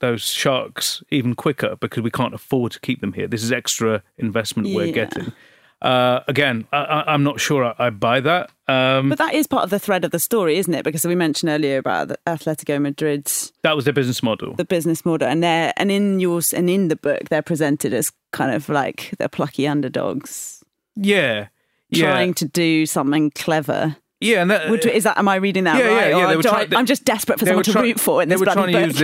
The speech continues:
Speaker 1: this type of financial alchemy to balance
Speaker 2: Yeah.
Speaker 1: balance the scales a little bit. But again,
Speaker 2: And
Speaker 1: you look
Speaker 2: ultimately
Speaker 1: at
Speaker 2: had success.
Speaker 1: Had success, but you look at them as well, and, uh, it's in the book that they,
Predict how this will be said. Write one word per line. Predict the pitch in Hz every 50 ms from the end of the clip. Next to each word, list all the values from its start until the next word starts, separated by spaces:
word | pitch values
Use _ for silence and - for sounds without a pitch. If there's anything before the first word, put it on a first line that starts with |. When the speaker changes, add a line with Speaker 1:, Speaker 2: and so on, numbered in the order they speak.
| 151 139 -
Speaker 1:
this | - -
type | 170 160 151 127
of | 147 131
financial | - 151 147 147 151 147 139 - 151 139
alchemy | 139 139 139 - - 131 127 127 123
to | 113 - 131 117
balance | 107 - 131 127 127 127 120 - - - - - - - _ _ _
Speaker 2:
Yeah. | - 185 151
Speaker 1:
balance | 135 131 123 -
the | 135
scales | - - - 151 139 135 131 120 110
a |
little | 120 120 123 113 117
bit. | 110 110 139 139 117 - - _ -
But | - 135
again, | 139 135 180 185 170 139
Speaker 2:
And | 220
Speaker 1:
you | 226
look | 233 240
Speaker 2:
ultimately | 196 247 226 220 247
Speaker 1:
at | 214
Speaker 2:
had | 226 269 247
success. | - 233 214 247 302 - - - - - - - _
Speaker 1:
Had | - - 196 214 -
success, | - - - - - - 135 110 95 117 131 - - - - _ _ _ _ - -
but | - 156
you | 151 156
look | 180 214 208 -
at | 143 131
them | 147 143 127 127
as | 117 113
well, | 113 110 104 98 92 98 107 117 - _ -
and, | 117 120 120 120 120 117 117 117 120
uh, | - -
it's | 123 127 117 127 143 135 - 151
in | 151 135
the | 120
book | 107 - 143 139 - _ -
that | - 104 92 98 101 - - -
they, | 135 127 143 151 147 - -